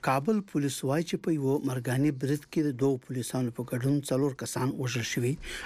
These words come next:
او دېرش کسان ټپیان دي چې ښځې او ماشومان هم پکې شامل دي. د کابل د امنیې قومندانۍ ویان عبدالله کریمي امریکا غږ ته ویل چې ځانمرګي برید کوونکي نن له غرمې نه وروسته، نن له، نن غرمه یولس بجې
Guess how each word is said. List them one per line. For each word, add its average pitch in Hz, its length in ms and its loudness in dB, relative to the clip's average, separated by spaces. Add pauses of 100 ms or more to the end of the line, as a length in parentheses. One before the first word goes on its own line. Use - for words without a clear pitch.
(220)
او 123 40 4 (200)
دېرش 147 240 2
کسان 120 420 0
ټپیان 123 400 2
دي 113 160 0
چې - 380 -14
ښځې 139 220 2
او 123 60 4
ماشومان 123 460 2
هم 117 160 2
پکې 120 420 -2
شامل 123 320 2 (120)
دي. 113 60 2 (500)
د 143 120 2
کابل 180 380 2
د - 140 -2
امنیې 139 360 2
قومندانۍ 127 540 2
ویان 135 200 4 (140)
عبدالله 127 380 2 (100)
کریمي 127 380 2
امریکا 123 400 0
غږ 117 180 -6
ته 131 80 4
ویل 147 160 2
چې - 460 -4
ځانمرګي 123 500 2
برید 120 240 -4
کوونکي 143 400 2 (220)
نن 156 180 4
له 117 100 -6
غرمې 123 260 0 (100)
نه 131 40 0 (460)
وروسته، 160 420 0 (400)
نن 185 220 6
له، 147 80 -2 (220)
نن 170 200 4
غرمه 139 260 0 (120)
یولس 147 420 2
بجې 127 240 0